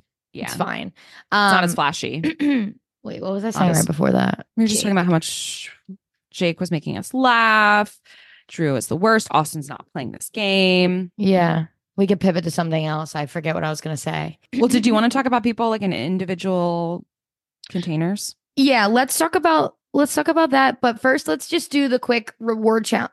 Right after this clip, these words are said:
Speaker 2: challenge. Austin wins. Um,
Speaker 1: Yeah.
Speaker 2: Drew is super sad. Did you feel bad about his, like,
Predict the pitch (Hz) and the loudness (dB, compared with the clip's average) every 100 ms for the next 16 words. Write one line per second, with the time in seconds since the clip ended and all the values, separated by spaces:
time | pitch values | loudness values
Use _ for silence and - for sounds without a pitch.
0 | _ - 202 196 190 185 185 - 208 202 | _ -2 2 4 4 4 2 0 0 0
1 | - 214 196 190 185 185 175 - _ _ | -2 -8 -6 -4 -4 -6 -8 -12 _ _
2 | _ - 180 170 151 156 190 160 208 202 | _ -4 0 0 0 -4 -8 -2 2 4
3 | 196 185 190 175 - - 214 208 202 185 | 4 4 4 4 0 2 2 4 2 2
4 | 170 160 165 190 180 247 240 233 214 196 | 2 2 0 -2 0 0 2 0 0 2
5 | 190 185 175 170 175 170 160 170 165 156 | 2 4 2 2 0 0 0 -2 -2 -4
6 | 180 160 160 | -2 0 -2